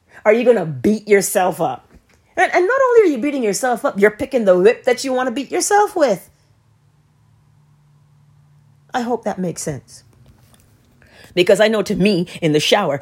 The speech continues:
it made great sense. <laughs> Today, it might not make sense to you, but listen to it again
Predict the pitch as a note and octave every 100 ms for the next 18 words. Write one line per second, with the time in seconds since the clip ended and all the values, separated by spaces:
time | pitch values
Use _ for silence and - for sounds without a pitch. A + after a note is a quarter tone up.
0 | - - A#3+ A#3 G#3+ A#3 G#4 F#3 F3 -
1 | - - - - - - - - - G#4+
2 | - - - A4+ A4 B4 B4+ A4 A4+ -
3 | - _ _ _ _ - C#4+ D#4 G#4+ G3
4 | - E4 - - - - G#4 F#4+ F#4+ B3+
5 | B3 D#4 E4+ D#4+ D#4 D#4 C4+ D#4+ A3+